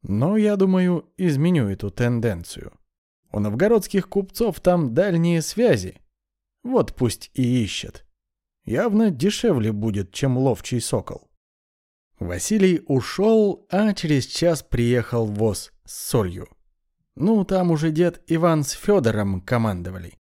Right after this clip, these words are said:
Я же командовал сбором каравана в Гусь-Мальцевский. Даже модель мельницы туда повезут. Буду сначала всё же там строить.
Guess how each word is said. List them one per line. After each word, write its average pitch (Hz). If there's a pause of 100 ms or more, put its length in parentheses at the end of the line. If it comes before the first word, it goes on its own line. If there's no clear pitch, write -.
(320)
Я 196
же 190
командовал 165
сбором 175
каравана 170
в 143
Гусь-Мальцевский. 147 (420)
Даже 175
модель 202
мельницы 156
туда 151
повезут. 110 (440)
Буду 185
сначала 170
всё 165
же 156
там 131
строить. -